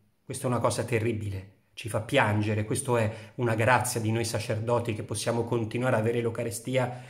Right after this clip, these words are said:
mentre tanti non possono averla in questo momento e chissà per quante domeniche,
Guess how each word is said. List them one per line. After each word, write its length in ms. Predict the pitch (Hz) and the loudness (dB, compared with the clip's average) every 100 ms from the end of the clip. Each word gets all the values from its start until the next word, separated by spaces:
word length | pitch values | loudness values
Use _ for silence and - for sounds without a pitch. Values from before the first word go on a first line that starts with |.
| - - | -18 -6
mentre 760 | 127 123 120 117 107 - - - | -4 0 2 2 0 -6 -18 -2
tanti 720 | 131 127 117 123 117 110 110 | 0 2 0 -2 -2 -2 -6
non 160 | 120 110 | -6 0
possono 400 | 131 - 120 110 | 0 0 -2 0
averla 320 | 110 104 107 | 2 2 0
in 80 | 101 | -2
questo 260 | 107 - | -4 -6
momento 440 | 117 123 135 127 110 | -2 2 2 0 -4
e 60 | |
chissà 520 | 104 104 123 120 - - | -4 -4 -2 -4 -6 -10
per 160 | 120 | -6
quante 300 | - 120 117 | -2 -2 -2
domeniche, 520 | 120 113 107 104 - | -2 -2 -2 -4 -8